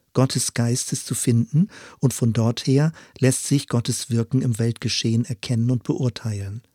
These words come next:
Frank wendete sein christliches Vernunftsverständnis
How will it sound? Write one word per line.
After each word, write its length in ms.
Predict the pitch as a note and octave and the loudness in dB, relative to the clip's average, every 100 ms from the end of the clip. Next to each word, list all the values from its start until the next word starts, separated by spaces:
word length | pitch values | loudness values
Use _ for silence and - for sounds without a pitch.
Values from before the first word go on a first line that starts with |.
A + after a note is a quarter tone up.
| _ _ _ | _ _ _
Frank 400 | - B2+ D#3+ - - - - | 0 2 2 -2 -20 -20 0
wendete 580 | C3 C3+ D3+ - D#3 D3+ | 6 6 4 4 4 4
sein 400 | - A#2 A#2+ A#2+ | 4 2 4 2
christliches 540 | - D3+ - C3+ B2+ - | 2 -2 0 -2 -2 0
Vernunftsverständnis 1200 | A#2 D3 E3 - A#2 G#2 - A2+ - - - | 2 2 0 -4 -4 -4 0 0 2 0 0